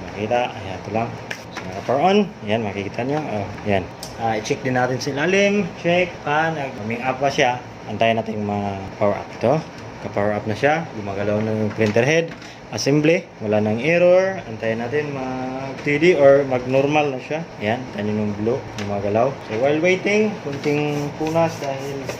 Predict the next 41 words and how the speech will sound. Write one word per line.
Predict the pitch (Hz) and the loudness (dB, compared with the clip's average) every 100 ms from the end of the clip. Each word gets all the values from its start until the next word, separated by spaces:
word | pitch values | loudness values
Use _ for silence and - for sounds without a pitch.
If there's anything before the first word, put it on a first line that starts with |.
| 120 | -6
kabok. | 147 175 202 - 117 | -2 0 0 -6 -4
Brush, | 127 131 - | -2 -2 -4
brush. | 139 156 160 160 - - - - | 0 2 2 -2 -8 -10 -12 -12
Okay. | - 135 151 160 - - - - - - - | -8 -4 -4 -4 -10 -12 -12 -12 -10 -10 -8
Antayin | 120 123 | -8 -6
lang | 123 127 | -6 -6
natin | 127 127 123 | -6 -6 -6
malapot | 123 127 | -6 -4
na. | 131 - - 135 | -6 -8 -12 -14
Tapos | 139 139 147 | -14 -14 -10
na | 143 | -6
yan. | 143 143 139 123 | -4 -4 -6 -6
Tayo | 120 117 - | -6 -6 -6
print | 143 139 - | -6 -6 -2
quality | 135 135 165 185 | -2 -2 -4 -4
issue | 180 180 | 2 2
at | 160 160 156 - | 4 0 -2 -12
saka, | 160 165 160 156 | -6 -2 -2 -2
ano | 127 127 | -6 -2
yan, | 147 120 - - | -2 -2 -8 -6
print | - 139 | -6 -4
quality | 139 135 139 135 | -8 -6 -6 -8
check | 156 143 | -8 -6
muna | 143 143 | -6 -2
tayo. | 151 151 160 175 | 0 0 0 -6
Pagkatapos | 117 127 127 139 - | -10 -8 -8 -8 -8
nyan, | 143 151 113 | -8 -8 -8
kuha | 110 107 117 | -4 0 2
muna | 123 117 | 2 -2
akong | 120 120 | -2 0
bond | 113 | -2
paper. | 113 123 - - - - - - | -2 -8 -8 -16 -16 -14 -14 -6
Dito, | 131 160 175 185 | -2 2 4 2
makikita | 165 135 139 143 151 | 0 0 2 4 4
nyo | 156 156 147 | 4 0 -2
yung | 135 | -4
bond | 120 117 | -4 -2
paper | 135 131 | 0 0
kung | - 117 | -2 0
mayroon | 113 117 | 0 0
pang | 113 117 | 0 0